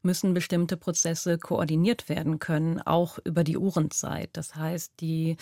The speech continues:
die Zeit, wie wir sie heute kennen, die hat ganz stark damit zu tun, wie wir Wirtschaft organisieren.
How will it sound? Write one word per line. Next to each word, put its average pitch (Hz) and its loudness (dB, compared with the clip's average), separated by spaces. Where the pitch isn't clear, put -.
die 170 2
Zeit, 185 2
wie 180 0
wir 170 2
sie 165 0
heute 160 0
kennen, 165 2
die 160 -2
hat 170 -2
ganz 170 -2
stark 165 -2
damit 180 0
zu 185 -6
tun, 185 -2
wie 175 2
wir 170 2
Wirtschaft 175 -4
organisieren. 165 0